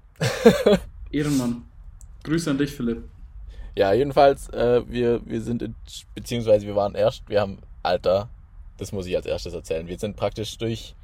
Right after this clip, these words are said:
Speaker 1: durch Deutschland hoch Richtung Schweden gefahren und haben da einen Stop in, in der Nähe von Frankfurt gemacht, bei Till, Enduro One Till.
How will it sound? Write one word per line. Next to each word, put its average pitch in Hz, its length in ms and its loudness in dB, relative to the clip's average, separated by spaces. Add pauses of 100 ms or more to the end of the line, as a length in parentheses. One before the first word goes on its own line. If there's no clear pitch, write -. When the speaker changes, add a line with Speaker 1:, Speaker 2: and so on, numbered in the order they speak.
(460)
Speaker 1:
durch 123 260 -2
Deutschland 135 720 0 (240)
hoch 123 340 -6
Richtung 117 280 -6
Schweden 120 320 -6
gefahren 131 460 -2 (680)
und 110 260 -4
haben 110 240 4
da 104 240 6
einen 107 200 -6
Stop - 460 2
in, 104 440 -6
in - 120 -12
der 95 100 -4
Nähe 101 200 0
von 95 220 -6
Frankfurt 135 440 -4
gemacht, 143 340 -6
bei 92 160 -2
Till, - 360 -4 (600)
Enduro 98 460 -2
One 123 100 0
Till. 151 300 -4